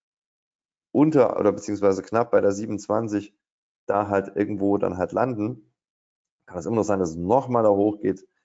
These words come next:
entsprechend dann halt mit der Bekanntgabe und dann halt nach, äh, entsprechend nach unten beantwortet wird. Das heißt, ich rechne schon damit, dass wir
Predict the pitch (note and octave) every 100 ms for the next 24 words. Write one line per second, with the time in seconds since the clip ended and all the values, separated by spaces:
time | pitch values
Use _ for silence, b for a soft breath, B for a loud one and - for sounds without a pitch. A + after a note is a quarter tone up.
0 | _ - F#2+ F2+ - G2 G2 F#2+ F#2+ F2+
1 | F2+ G2 A#2+ A#2+ G2+ G2 G2+ G2 G2 F#2
2 | F#2+ F#2 F#2 E2+ F2+ E2+ D2+ C2 B1 -
3 | - - - - - F#2 F2 E2+ F2 E2+
4 | E2+ - E2 F2+ - - - - G#2 B2+
5 | C3+ b b b - G#2 G#2 C#3 A#2 G#2
6 | B2+ C3 G#2+ A2 G2+ - G2+ F#2+